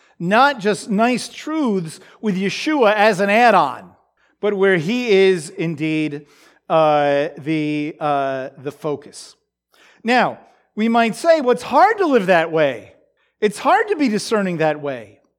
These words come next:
Because, you know, a lot of things come our way via temptation, via just things that happen in our lives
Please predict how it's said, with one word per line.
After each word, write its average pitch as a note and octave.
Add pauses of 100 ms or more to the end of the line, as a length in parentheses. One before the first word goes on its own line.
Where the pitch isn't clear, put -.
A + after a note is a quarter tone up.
(300)
Because, A#3+
you C#4+
know, C4+
a -
lot D4
of D4+
things D#4
come C#4+
our A#3+
way D4
via A3+ (520)
temptation, B3+ (460)
via A#3
just G3+ (240)
things E4+
that A#3
happen D#4+
in C#4+
our G#3+
lives A#3